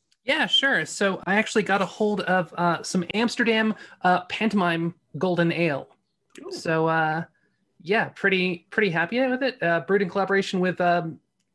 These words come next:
Speaker 1: Charles Farm to highlight a new hop variety.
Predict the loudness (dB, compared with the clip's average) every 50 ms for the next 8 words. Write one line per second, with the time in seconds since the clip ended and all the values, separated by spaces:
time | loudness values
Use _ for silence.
0 | _ -14 -2 2 4 4 4 2 0 -2 0 0 2 2 2 0 0 -2 -2 -4
1 | -2 0 2 2 2 2 2 0 0 0 0 0 -2 -2 0 0 0 0 0 -2
2 | -2 0 0 0 0 0 -2 -4 -4